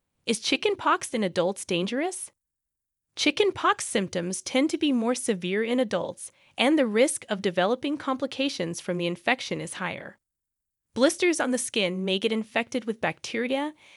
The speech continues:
and need antibiotic treatment. Hospital treatment may be necessary in rare cases of severe infection. How is chickenpox treated in adults?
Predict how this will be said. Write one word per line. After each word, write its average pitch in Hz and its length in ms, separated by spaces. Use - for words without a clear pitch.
and 214 200
need 240 360
antibiotic 170 680
treatment. 147 560
Hospital 294 520
treatment 196 460
may 196 180
be 247 120
necessary 214 760
in 202 240
rare 214 200
cases 247 520
of 185 160
severe 180 460
infection. - 680
How 277 280
is 349 140
chickenpox 220 680
treated 196 380
in 185 180
adults? - 560